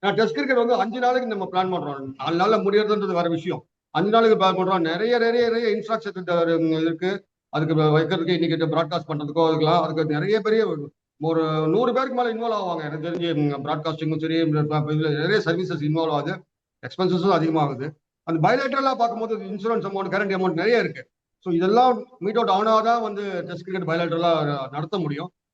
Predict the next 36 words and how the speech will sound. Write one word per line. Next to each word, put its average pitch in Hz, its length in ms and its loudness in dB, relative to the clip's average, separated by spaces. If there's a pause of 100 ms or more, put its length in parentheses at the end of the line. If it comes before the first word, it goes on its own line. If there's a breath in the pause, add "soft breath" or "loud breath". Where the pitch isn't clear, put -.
அதுக்கு 185 280 -2
வந்து 202 320 4
நிறைய 190 280 2
ஸ்பான்சர்ஸும் 254 880 -2
கிடைக்கணும்னு 220 440 2
என்னோட 175 240 0
ஃபீலிங். 165 340 -4
That 127 220 -8
is 151 160 -2
what 165 160 4
I 139 160 2
understand. 135 400 -6
Because 156 240 2 (360)
நிறைய, 156 220 4
நிறைய 160 260 4
இந்த 165 300 2
ஒன்பது 202 320 2
டீம்லயே 226 360 0
பாத்தீங்கன்னா 175 300 -4
சைக்கிள் 170 300 -2
ஆட-, 147 140 0
லாஸ்ட் 151 260 -2
சைக்கிள் 165 220 -2
ஆடினவங்கள 147 540 2 (320)
மூணு 233 200 0
நாலு 226 200 4
ச-, 208 840 -2
டீம் 254 180 -6
வந்து, 247 300 2
ம், 175 560 -4
அது 185 180 -2
போர்டு 226 240 4
வந்து 214 340 -2
நிறைய 202 340 -4
ஹெல்த்தி 196 180 -10
கிடையாது, 170 480 -4